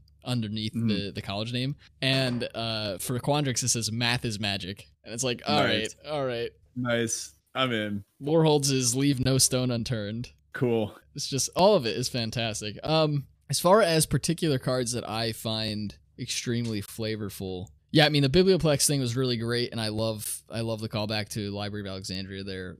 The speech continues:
Speaker 1: That was, that was really clever. Um, I, I just, overall, I don't think any of the cards individually stuck out to me as, like, "Oh my gosh, they really did that," besides Hallmonder. I can't stop talking about that card. But,
Speaker 2: <laughs>
Speaker 1: um, the fact that they all just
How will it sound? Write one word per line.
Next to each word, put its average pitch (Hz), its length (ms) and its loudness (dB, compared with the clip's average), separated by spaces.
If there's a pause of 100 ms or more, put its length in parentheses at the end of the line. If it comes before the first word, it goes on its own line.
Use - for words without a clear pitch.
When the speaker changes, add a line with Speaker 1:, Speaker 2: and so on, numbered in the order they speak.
(100)
Speaker 1:
That 92 160 -8
was, 95 280 -10
that 95 80 -8
was 90 200 -10
really 90 180 -10
clever. 101 460 -10 (180)
Um, 82 420 -14 (140)
I, 113 180 -2
I 131 160 0
just, 226 300 0 (140)
overall, 156 480 4
I 131 80 2
don't 233 140 2
think 269 180 -2
any 156 200 0
of 165 60 2
the 156 100 2
cards 139 300 0
individually 117 600 -2
stuck 113 280 2
out 107 180 -2
to 110 60 -4
me 113 120 0
as, 101 140 -4
like, 98 280 -4 (360)
"Oh 117 140 -2
my 95 140 -8
gosh, 95 380 -8
they 110 120 -6
really 104 160 -6
did 98 140 -6
that," 82 120 -6
besides 104 300 0
Hallmonder. 87 480 -10
I 90 60 -10
can't 90 240 -8
stop 73 200 -10
talking 80 240 -10
about 60 120 -14
that - 140 -14
card. 69 300 -12
But, - 180 2 (280)
Speaker 2:
<laughs> - 240 -18
Speaker 1:
um, 110 540 -2 (200)
the 139 100 -4
fact - 320 -4
that 220 80 -8
they 156 200 -2
all 147 240 0
just 131 260 -2